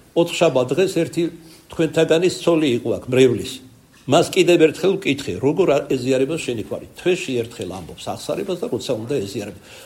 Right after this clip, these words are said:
ორ კვირაში ერთხელ შეუძლია წერილობით შეაგზავნოს მოძღვარი, გამოდი თავზე ხელს ასხავს.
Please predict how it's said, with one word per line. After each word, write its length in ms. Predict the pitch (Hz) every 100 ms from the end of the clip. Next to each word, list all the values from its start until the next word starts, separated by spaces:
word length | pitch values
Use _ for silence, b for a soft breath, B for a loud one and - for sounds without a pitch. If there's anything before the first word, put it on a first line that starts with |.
| B
ორ 140 | 151
კვირაში 360 | 151 160 139 139
ერთხელ 260 | 131 156 -
შეუძლია 300 | 147 143 160
წერილობით 440 | 135 131 143 -
შეაგზავნოს 540 | - 143 120 135 160
მოძღვარი, 340 | 160 123 127 107
გამოდი 220 | 131 170
თავზე 300 | 170 139 147
ხელს 260 | 147 117 131
ასხავს. 380 | 90 - -